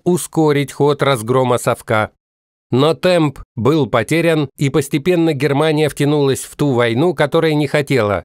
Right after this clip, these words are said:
в затяжную бойню и драку на истощение ресурсов. А вступившая в войну Америка бросила на чашу противников Гитлера просто несметные ресурсы.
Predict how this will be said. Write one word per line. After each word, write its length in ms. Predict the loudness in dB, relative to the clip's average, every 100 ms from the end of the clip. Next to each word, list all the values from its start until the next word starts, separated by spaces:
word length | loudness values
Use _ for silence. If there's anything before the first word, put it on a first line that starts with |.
| _
в 60 | -2
затяжную 640 | 0 0 0 2 2 0
бойню 480 | 0 0 2 2 0
и 240 | -2 -4
драку 500 | 0 0 2 0 -2
на 160 | 0 0
истощение 760 | 0 -2 -2 -2 0 2 2 0
ресурсов. 760 | 0 0 -2 -2 -4 -4 -8 _ _
А 100 | -2
вступившая 680 | -2 -2 0 0 0 0 0
в 20 |
войну 300 | 0 0 2
Америка 500 | 2 2 0 0 0
бросила 480 | 0 0 0 0 2
на 160 | 0 0
чашу 320 | 0 -2 -2
противников 800 | -2 -2 -2 -2 0 0 -2 -2
Гитлера 640 | -4 -2 0 0 0 -2 -6 -4
просто 420 | -2 -2 -2 0
несметные 640 | 0 0 0 0 0 0
ресурсы. 680 | 0 0 -2 -2 -2 -4 -4